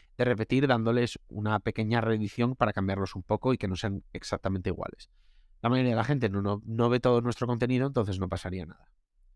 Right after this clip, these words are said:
Punto siete. Por supuesto, siempre intentar aportar valor, es decir, ya sea con información, con consejos, con trucos, con recomendaciones, que a la gente le encantan y, pues, lo comparten por privado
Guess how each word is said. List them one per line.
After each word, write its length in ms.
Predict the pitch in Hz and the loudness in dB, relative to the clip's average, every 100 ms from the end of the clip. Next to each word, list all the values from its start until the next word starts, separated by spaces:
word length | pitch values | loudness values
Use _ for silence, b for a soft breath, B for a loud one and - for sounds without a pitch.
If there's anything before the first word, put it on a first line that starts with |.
| - - _ - | -20 -20 _ -2
Punto 240 | 196 190 | 2 2
siete. 420 | - 214 139 98 _ _ _ _ _ _ - | 4 2 2 -2 _ _ _ _ _ _ -6
Por 120 | 113 | -4
supuesto, 340 | 113 131 - | -2 -2 0
siempre 320 | 165 151 165 156 | 0 0 0 2
intentar 300 | 127 110 123 | 0 2 4
aportar 360 | 123 104 113 | 4 0 2
valor, 360 | 104 98 98 90 | 4 4 4 2
es 100 | 92 | 0
decir, 320 | 110 104 87 _ _ _ - _ | -2 -2 -4 _ _ _ -20 _
ya 100 | - | -2
sea 100 | 160 | 2
con 120 | 190 156 | 2 2
información, 580 | 123 104 95 139 147 | 0 0 4 4 4
con 140 | 135 110 | 2 0
consejos, 460 | 104 123 110 117 | 0 0 2 0
con 120 | - 101 | 0 -2
trucos, 320 | 104 110 107 | -2 -2 -2
con 160 | 101 | -2
recomendaciones, 880 | 95 101 95 92 92 107 101 110 - _ - - _ _ - | -2 -2 -2 -2 -2 0 0 -2 -4 _ -20 -20 _ _ -14
que 80 | - | -2
a 20 | |
la 100 | 110 | 0
gente 280 | - 113 113 | 0 0 2
le 80 | 110 | 0
encantan 580 | 92 113 113 120 117 107 _ - - _ - | 2 2 4 4 4 0 _ -20 -20 _ -4
y, 460 | 107 101 98 95 - - - | 0 2 2 0 -6 -14 -10
pues, 420 | - 104 - - - | -6 -6 -8 -14 -6
lo 120 | 98 | -4
comparten 340 | 92 92 113 | -2 0 0
por 160 | 120 123 | 0 0
privado 840 | 98 95 101 101 104 104 107 110 | 2 0 2 2 2 0 0 -4